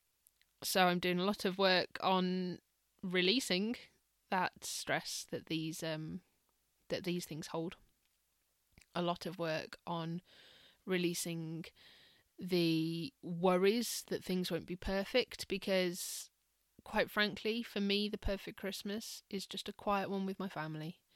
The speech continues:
cuddled up on the sofa, playing board games, doing jigsaws, all that sort of stuff. Um,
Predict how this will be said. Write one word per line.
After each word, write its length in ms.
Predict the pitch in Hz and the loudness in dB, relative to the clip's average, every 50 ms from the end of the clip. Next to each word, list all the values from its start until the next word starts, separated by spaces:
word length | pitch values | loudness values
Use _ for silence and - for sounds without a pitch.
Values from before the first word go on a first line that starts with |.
| - - - - - - _ _ _ _ | -20 -20 -20 -20 -20 -20 _ _ _ _
cuddled 300 | - 226 214 208 214 202 | 0 0 2 2 2 0
up 160 | 202 196 - | 0 -2 -2
on 80 | 196 190 | -2 -2
the 80 | 190 180 | -2 -2
sofa, 680 | - - 170 170 180 - - 170 165 165 165 160 - _ - | -2 -2 -2 -4 -4 -4 -6 -4 -2 -2 -2 -4 -6 _ -4
playing 360 | - 220 214 220 214 202 190 | 0 2 4 4 4 4 2
board 340 | - 165 170 170 170 165 - | 2 2 0 0 0 -2 -4
games, 720 | - 143 147 160 165 165 165 170 170 175 - - - - - _ _ 202 _ | -6 -4 -4 -2 -2 -4 -4 -4 -6 -6 -8 -10 -10 -12 -16 _ _ -4 _
doing 280 | 214 208 202 196 190 | 4 4 4 4 2
jigsaws, 800 | - 170 170 165 - - - 151 147 156 156 151 143 - - - - _ | 2 -2 -4 -4 -6 -10 -8 -6 -6 -6 -6 -6 -6 -8 -10 -12 -10 _
all 160 | - 185 180 | -4 -2 0
that 200 | 175 160 - - | 0 -2 -4 -4
sort 180 | - - - - | -8 -10 -10 -10
of 40 | - | -10
stuff. 420 | - - - - - - - - - - _ _ - - - - - - - - - _ _ _ _ | -12 -12 -12 -14 -14 -16 -18 -20 -20 -20 _ _ -20 -20 -20 -20 -20 -20 -20 -20 -20 _ _ _ _
Um, 500 | 214 180 175 175 170 170 170 147 165 143 | -4 -2 0 0 -2 -2 -4 -6 -8 -10